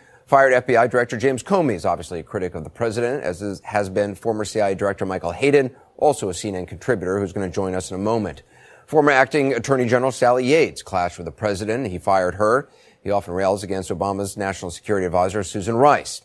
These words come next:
Same goes for former F B I officials Andrew McCabe, Peter Strzok, Lisa Page, and Bruce Ohr, former U S Associate Deputy Attorney General. Everyone on that list is either a critic or someone the president has locked horns with,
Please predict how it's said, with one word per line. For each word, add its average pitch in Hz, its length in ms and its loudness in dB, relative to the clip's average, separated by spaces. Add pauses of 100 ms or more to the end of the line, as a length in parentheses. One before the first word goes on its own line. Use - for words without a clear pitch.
(160)
Same 90 280 -10
goes 85 240 -4
for - 140 -16
former 87 320 -6
F 87 160 -6
B 95 80 -2
I 82 100 0
officials 85 440 -8
Andrew 82 220 -6
McCabe, 104 460 0 (340)
Peter 85 200 -4
Strzok, 98 440 0
Lisa 87 220 -8
Page, 104 480 0
and 92 200 -2
Bruce 92 300 -4
Ohr, 117 360 6
former 98 280 -4
U 98 180 -2
S - 140 -6
Associate 92 460 -6
Deputy 90 320 -4
Attorney 85 280 -8
General. 98 540 0 (340)
Everyone 151 500 4
on 92 120 -2
that 95 220 2
list 95 260 -4
is 95 140 -6
either 107 160 0
a 101 40 -8
critic 120 440 2
or 104 100 0
someone 104 320 -2
the 95 80 -6
president 110 460 -2
has 101 120 -4
locked 98 280 0
horns 156 360 -2
with, 107 320 0